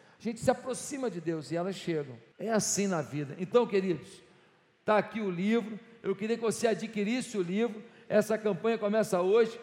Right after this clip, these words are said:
No boletim explica tudo sobre a campanha. Quem tá com o boletim? Levanta a mão aí. Tá aí?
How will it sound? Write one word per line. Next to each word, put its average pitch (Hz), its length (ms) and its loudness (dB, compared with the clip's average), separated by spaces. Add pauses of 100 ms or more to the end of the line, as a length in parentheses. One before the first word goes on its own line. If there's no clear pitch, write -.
(500)
No 262 200 -4
boletim 262 480 6
explica 269 500 0
tudo 359 400 0
sobre 277 280 2
a - 20 6
campanha. 214 760 2 (680)
Quem 277 160 2
tá 277 140 6
com 254 100 -8
o - 20 -8
boletim? 233 440 6
Levanta 226 280 2
a 220 40 2
mão 208 140 0
aí. 165 140 0 (480)
Tá 165 120 0
aí? 196 280 4